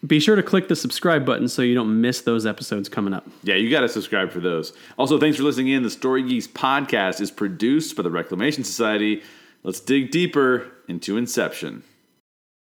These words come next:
Speaker 1: All right, everybody, welcome to today's episode. We are gonna be digging deeper into Inception,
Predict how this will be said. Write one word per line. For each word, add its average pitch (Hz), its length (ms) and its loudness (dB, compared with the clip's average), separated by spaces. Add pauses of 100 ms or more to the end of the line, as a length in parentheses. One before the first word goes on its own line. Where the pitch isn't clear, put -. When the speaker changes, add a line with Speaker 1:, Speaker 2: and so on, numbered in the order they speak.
(1000)
Speaker 1:
All 117 120 0
right, 160 200 6
everybody, 131 360 2
welcome 143 400 0
to 143 100 -2
today's 131 360 0
episode. 147 380 0
We 123 160 -2
are 135 100 0
gonna 127 180 0
be 113 120 -4
digging 120 500 -2
deeper 131 340 -4
into 120 420 -4
Inception, 147 680 -4